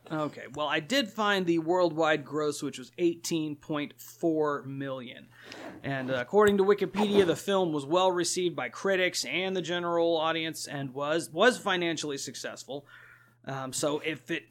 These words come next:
was financially successful at eighteen point four million, it must not have cost much to make. Um, but it did win several awards. It won the two thousand ten, uh, Japan Academy Prize for Animation of the Year.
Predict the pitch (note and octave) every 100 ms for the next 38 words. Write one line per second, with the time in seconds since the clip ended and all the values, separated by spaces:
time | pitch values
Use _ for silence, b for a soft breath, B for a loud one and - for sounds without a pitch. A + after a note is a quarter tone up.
0 | - C#3+ - F3+ A3+ C4 A3+ G#3 F3+ -
1 | A3 G#3 F3+ D#3 F3+ F#3 F#3+ E3+ - F3
2 | C#3 F#3 E3+ E3 F3+ C#3+ B2 D3 G3 G3
3 | D#3 C3 - D#3+ D3+ - D3+ - B2+ B2+
4 | D#3 B2+ - - - B B B _ -
5 | _ _ - B2+ A2+ A2 G#2+ - - D#3+
6 | F3+ E3 A3 B3 A3 G#3+ - G#3+ G#3 G#3
7 | F#3+ F3 F#3+ G#3 G#3 D#3+ D#3+ E3+ E3+ D#3
8 | G3 E3 F#3 F3+ E3 D#3+ - F#3+ F#3 F3+
9 | F3 - B2 C3 D#3+ - F#3 F#3 F#3 E3+
10 | - F#3+ F#3 F3 - F3+ F3+ F3 F3 E3+
11 | - D#3 D3+ D#3 E3 E3 E3+ E3+ D#3 C#3+
12 | D3 F3 F3 F3+